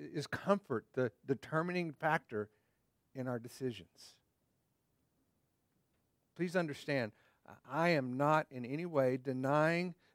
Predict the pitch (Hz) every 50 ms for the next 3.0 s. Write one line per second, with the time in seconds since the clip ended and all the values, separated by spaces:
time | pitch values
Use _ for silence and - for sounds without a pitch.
0 | _ - 143 127 127 151 151 151 151 156 139 107 107 104 104 113 117 - 127 131
1 | 123 127 143 135 147 143 135 123 117 - _ - 151 143 156 156 151 - 165 165
2 | 160 156 - 143 135 127 117 117 113 113 123 127 127 139 139 139 143 143 135